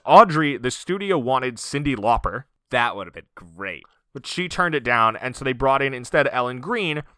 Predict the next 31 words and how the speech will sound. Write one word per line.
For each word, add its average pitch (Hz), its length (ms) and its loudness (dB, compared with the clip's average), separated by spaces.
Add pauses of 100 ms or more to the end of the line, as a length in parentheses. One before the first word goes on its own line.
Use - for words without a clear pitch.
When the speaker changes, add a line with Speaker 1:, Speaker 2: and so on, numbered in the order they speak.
(120)
Speaker 1:
who 165 120 0
was 147 180 2
the 143 140 -2
original 117 460 -2
off-Broadway 107 640 0
Audrey 95 420 -4
and 101 160 -12
played 117 180 -4
the 104 60 -10
part 101 180 -2
there 98 120 -4
for 95 120 -10
four 92 200 -10
years. 82 340 -18 (260)
Speaker 2:
I 160 120 -4
mean, 135 200 -8
she 160 240 -6
is 117 120 -6
also 113 300 -6
perfect 90 540 -6
in 87 80 -14
the 80 80 -14
role. 78 340 -14 (140)
Speaker 1:
Yeah, 131 280 2
and 170 140 -4
it's 208 80 -4
always 302 220 6
cool 185 440 2 (100)
to 156 120 -4
see, 139 480 0
uh, 117 120 -2